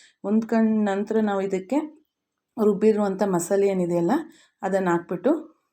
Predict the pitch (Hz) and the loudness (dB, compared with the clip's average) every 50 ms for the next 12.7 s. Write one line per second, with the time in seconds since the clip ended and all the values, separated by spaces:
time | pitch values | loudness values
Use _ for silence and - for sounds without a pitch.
0 | - 226 214 196 208 - 214 220 233 247 240 226 202 202 - - - 202 196 - | -8 -6 -4 -4 -2 0 4 4 4 6 4 4 2 0 -2 -6 -6 -6 -4 -2
1 | 240 254 254 - - 240 - 202 180 180 190 196 214 185 190 180 180 180 180 - | -2 -4 -4 -6 -10 -8 -6 -4 -2 -2 0 0 -2 -2 0 -2 -2 -4 -6 -8
2 | - 180 180 170 - 190 180 170 165 165 - 170 - - _ - - _ _ _ | -8 -6 -6 -6 -6 -6 -6 -6 -6 -6 -6 -10 -10 -10 _ -20 -20 _ _ _
3 | - 190 185 196 190 226 208 180 170 170 175 208 214 180 214 226 233 226 233 233 | -8 -6 -6 -2 0 2 2 2 2 0 0 0 0 2 4 4 4 4 4 2
4 | 233 247 233 180 190 185 202 196 - - 220 208 196 196 175 170 170 160 160 151 | 2 0 0 2 4 2 2 0 0 -2 0 2 2 2 0 -2 -2 0 0 0
5 | 165 190 247 339 311 - - - - - _ _ - 214 214 226 247 240 190 175 | 0 0 0 0 -2 -6 -16 -20 -20 -20 _ _ -6 -2 2 2 2 2 2 2
6 | 214 190 117 170 175 190 165 160 165 185 220 226 - - 247 233 233 226 226 - | 2 2 2 2 2 4 4 6 6 4 4 0 0 -2 2 2 2 2 2 0
7 | 240 226 185 202 190 202 220 220 - - 220 208 202 - 202 190 190 190 185 185 | 0 2 4 4 4 4 2 -2 -4 -6 -6 -6 -6 -6 -6 -4 -4 -4 -4 -4
8 | 185 - 185 - 185 180 - 190 180 170 175 165 170 170 170 180 190 180 180 180 | -4 -6 -8 -6 -6 -6 -4 -2 -2 0 -2 -2 0 0 0 0 0 0 -2 -4
9 | 180 180 175 170 - - 175 165 208 285 311 - - - - _ _ - 220 220 | -4 -6 -10 -10 -8 -10 -4 -2 -2 -2 -2 -4 -14 -20 -20 _ _ -2 0 4
10 | 226 233 233 226 226 226 220 220 226 208 196 185 185 190 233 240 - - 196 185 | 4 4 4 4 2 2 0 0 -2 -4 -4 -4 -2 -2 -2 -2 -2 -2 -2 -2
11 | 202 208 214 233 233 233 208 202 - 247 247 240 226 226 226 220 220 208 196 196 | 0 0 0 0 0 0 -2 0 0 0 2 2 2 2 0 -2 0 0 -2 -2
12 | - 190 180 175 175 175 226 214 190 175 170 160 175 | -2 -4 -4 -2 0 0 0 0 2 0 0 0 2